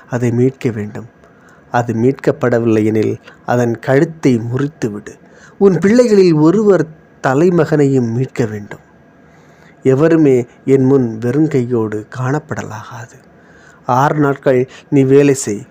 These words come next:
ஏழாம் நாளில் ஓய்வு கொள். உழும் பருவத்திலும் அறுவடை பருவத்திலும் கூட ஓய்ந்திரு. கோதுமை அறுவடை முதற்பலன் போது வார-,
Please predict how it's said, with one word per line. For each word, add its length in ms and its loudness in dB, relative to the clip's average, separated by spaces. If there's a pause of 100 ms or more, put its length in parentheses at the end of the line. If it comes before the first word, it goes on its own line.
(240)
ஏழாம் 380 4
நாளில் 540 2
ஓய்வு 420 0
கொள். 220 -16 (580)
உழும் 340 2
பருவத்திலும் 640 0 (140)
அறுவடை 480 0
பருவத்திலும் 600 -2
கூட 300 -2
ஓய்ந்திரு. 540 -6 (640)
கோதுமை 560 2
அறுவடை 500 0
முதற்பலன் 800 -2
போது 360 0
வார-, 440 -4